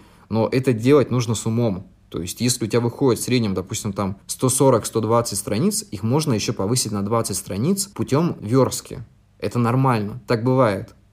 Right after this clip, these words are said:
Иногда хочется, чтобы книга была более толстая. Я не буду лукавить, что в Сатори несколько страниц были увеличены. Это нормально. Так многие делают. Никто не пишет именно от корки до корки столько было, столько и остаётся.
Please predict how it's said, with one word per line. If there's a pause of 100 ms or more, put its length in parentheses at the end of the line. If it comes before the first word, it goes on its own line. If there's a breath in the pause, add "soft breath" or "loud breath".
(100)
Иногда
хочется,
чтобы
книга
была
более
толстая.
Я
не
буду
лукавить,
что
в
Сатори
несколько
страниц
были
увеличены. (200)
Это
нормально. (420)
Так
многие
делают. (160)
Никто
не
пишет
именно
от
корки
до
корки
столько
было,
столько
и
остаётся.